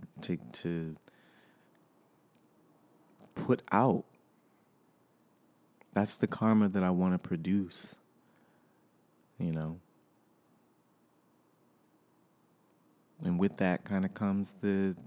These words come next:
the understanding that our thoughts are actions too, and that we're responsible for our thoughts, because I'm now choosing them.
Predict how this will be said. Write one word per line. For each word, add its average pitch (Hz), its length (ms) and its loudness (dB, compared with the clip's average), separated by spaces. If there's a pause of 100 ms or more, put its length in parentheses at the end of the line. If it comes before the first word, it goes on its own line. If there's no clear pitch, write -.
(100)
the 98 340 -2
understanding 104 720 0
that 107 340 0
our 95 160 -2
thoughts - 420 -4
are 95 100 -4
actions 95 600 -8
too, 143 300 -4 (1160)
and 98 140 2
that 92 100 2
we're 98 140 0
responsible 98 640 -4
for 95 220 -6
our 92 160 -2
thoughts, - 680 -8 (640)
because 92 440 -4 (180)
I'm 98 180 -2
now 113 440 2
choosing 110 580 4
them. 82 320 -6